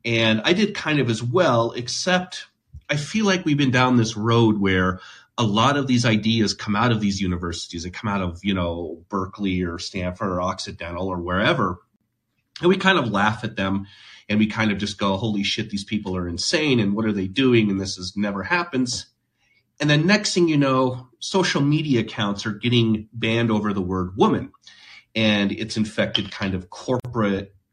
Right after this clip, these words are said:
America. It's infected D E I. It's infected human resource departments in companies.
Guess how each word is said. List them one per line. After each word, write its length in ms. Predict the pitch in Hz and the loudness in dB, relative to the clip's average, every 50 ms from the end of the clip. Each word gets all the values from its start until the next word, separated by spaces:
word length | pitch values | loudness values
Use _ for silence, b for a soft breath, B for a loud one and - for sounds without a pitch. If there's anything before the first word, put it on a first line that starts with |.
| _ _ - | _ _ -10
America. 720 | 98 95 98 117 139 131 127 127 131 131 131 - 131 135 | -6 -4 0 2 2 4 4 4 4 2 2 0 -2 -2
It's 160 | 135 127 - 117 | -2 -2 -4 -6
infected 680 | 98 95 - - 104 95 95 - - 95 90 87 90 | -6 -6 -6 -6 -6 -6 -6 -6 -8 -8 -8 -8 -10
D 220 | - 101 101 - - | -12 -12 -12 -10 -8
E 160 | 98 90 92 | -8 -6 -4
I. 220 | 95 95 98 113 | -4 -2 -2 -2
It's 180 | 131 131 127 - | -2 -4 -4 -6
infected 580 | 104 95 - - 90 90 - - 92 87 85 - - | -8 -8 -6 -6 -8 -8 -6 -8 -8 -8 -8 -10 -16
human 320 | - - - 101 87 82 | -10 -6 -4 -4 -4 -4
resource 440 | 85 92 95 95 - - 104 98 101 | -4 -6 -6 -6 -4 -6 -6 -6 -6
departments 600 | - 123 - - 110 - 113 147 165 151 - - B B B B B B B B B | -8 -10 -6 -6 -4 -4 -4 -4 -4 -4 -6 -8 B B B B B B B B B
in 120 | - 90 | -12 -10
companies. 520 | 90 - 120 123 123 139 151 151 170 180 | -6 -2 -2 0 0 2 2 0 0 0